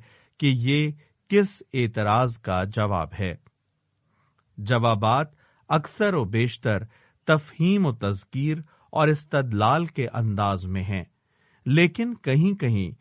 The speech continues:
کفار کو ان کی ہٹ دھرمی کے برے انجام سے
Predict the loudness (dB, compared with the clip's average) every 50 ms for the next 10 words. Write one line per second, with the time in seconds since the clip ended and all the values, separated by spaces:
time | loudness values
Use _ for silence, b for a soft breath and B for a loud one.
0 | _ _ _ _ _ -4 -2 -2 -2 -2 -2 0 0 2 2 2 0 -2 -4 _
1 | -4 -2 -2 0 -2 -2 -4 -4 -2 0 2 2 2 0 -2 -4 -2 0 0 0
2 | 0 0 0 0 0 -2 -8 -6 -4 -2 -2 0 0 0 0 0 -2 -4 -4 -2
3 | -2 0 -2 -4 -4 -2 0 2 2 2 0 -2 -4 -4 -4 -2 -2 -2 0 0
4 | 0 2 2 0 -2 -6 -6 -6 -4 -4 -4 -4